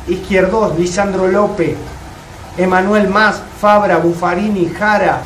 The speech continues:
Campuzano, Capaldo, Pulpo González,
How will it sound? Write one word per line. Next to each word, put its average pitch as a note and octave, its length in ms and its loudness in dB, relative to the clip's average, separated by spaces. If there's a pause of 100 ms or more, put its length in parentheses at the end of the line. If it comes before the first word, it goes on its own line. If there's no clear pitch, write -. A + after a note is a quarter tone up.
(160)
Campuzano, G3 960 2 (680)
Capaldo, F#3+ 760 2 (1400)
Pulpo G#3 360 2
González, F3+ 800 2